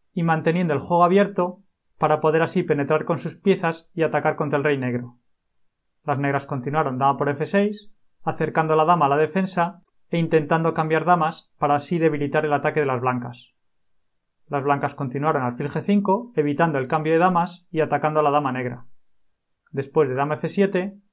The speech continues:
las blancas continuaron torre d tres, preparando el traslado de su torre a través de la tercera fila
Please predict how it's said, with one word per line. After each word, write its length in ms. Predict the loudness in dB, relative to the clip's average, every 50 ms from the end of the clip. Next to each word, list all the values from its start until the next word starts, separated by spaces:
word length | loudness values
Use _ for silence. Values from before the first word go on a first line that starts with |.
| _ _ _ _ _ _ _ -4
las 160 | -2 -2 0
blancas 320 | 2 0 0 0 -2 -4
continuaron 600 | -4 -6 -6 -4 -2 0 0 2 2 0 -2 -4
torre 220 | -2 -2 0 2 2
d 120 | 2 2
tres, 460 | 2 2 0 0 0 -2 -8 -16 _ _ _ _ _ _ _ _ _ _ _ -6
preparando 460 | 0 0 2 4 4 4 4 4 2
el 100 | 2 2
traslado 380 | 2 0 0 2 2 2 4 2
de 100 | 0 0
su 180 | -2 -6 -4
torre 260 | -2 0 2 2 2
a 120 | 0 -2 -2
través 240 | 0 0 0 2 2
de 60 | 0
la 100 | 0 0
tercera 340 | 0 -2 -4 -2 -4 -4 -4
fila 400 | 0 0 2 2 0 -2 -4